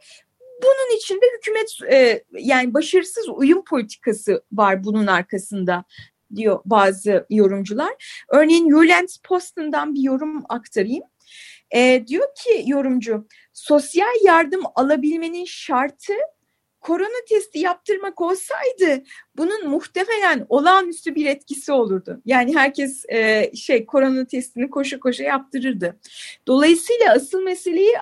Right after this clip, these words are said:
açıkça konuşmalıyız. Gerçekten Danimarka'da olmadan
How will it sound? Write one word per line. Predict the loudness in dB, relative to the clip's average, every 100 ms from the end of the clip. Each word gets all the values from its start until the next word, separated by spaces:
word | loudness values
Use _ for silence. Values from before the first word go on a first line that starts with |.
| -2
açıkça | -4 -4 -2 -2 0
konuşmalıyız. | -2 -2 -4 -4 -2 0 -2 -4 -16 -20 _ -20 -20 -4
Gerçekten | 2 4 4 2 0 2 -2 -2 -4 2
Danimarka'da | 4 4 2 0 0 0 2 2
olmadan | 4 4 4 2 0 -2 -4